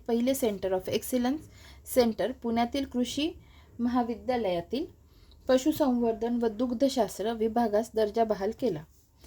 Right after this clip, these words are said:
यासाठी राज्य सरकारने किती कोटीची तरतूद केली आहे? तर एकाहत्तर कोटीची. ठीक आहे, देशी गायीसाठीचे देशातील पहिले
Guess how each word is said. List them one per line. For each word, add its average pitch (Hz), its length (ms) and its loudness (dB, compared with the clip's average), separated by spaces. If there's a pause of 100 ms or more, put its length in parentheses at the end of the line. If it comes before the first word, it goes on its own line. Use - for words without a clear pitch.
(560)
यासाठी 262 480 2
राज्य 233 320 4
सरकारने 208 480 0
किती 262 260 -2
कोटीची 233 460 -2
तरतूद 190 280 0 (120)
केली 175 240 -2
आहे? 170 240 -2
तर - 160 -10 (120)
एकाहत्तर - 540 -4 (500)
कोटीची. 254 500 -2
ठीक 233 180 -10
आहे, 349 80 -4 (560)
देशी 233 280 0
गायीसाठीचे 240 760 0
देशातील 226 480 0
पहिले 233 400 2